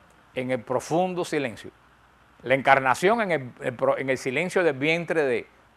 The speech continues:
de María. La Navidad en el silencio del vientre de la noche. Y la resurrección en el silencio del vientre de la tierra.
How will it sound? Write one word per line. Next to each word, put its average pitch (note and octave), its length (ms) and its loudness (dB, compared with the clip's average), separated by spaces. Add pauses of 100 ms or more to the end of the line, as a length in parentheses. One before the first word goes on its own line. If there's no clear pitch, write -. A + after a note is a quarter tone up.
(100)
de A#2 140 -4
María. A#2 400 -2
La A2+ 100 2
Navidad C#3 480 6 (800)
en B2 100 -8
el B2+ 120 -4
silencio C#3+ 440 -2
del C#3+ 100 2
vientre D3+ 340 -2
de C3 80 4
la B2 100 4
noche. D3+ 320 -2 (380)
Y C3 80 0
la C3 80 8
resurrección C3+ 800 0
en C3 100 -6
el B2 100 -4
silencio D3+ 380 -2
del C#3+ 100 2
vientre D3 300 -4
de D3 80 4
la C3 140 4
tierra. G2+ 320 -10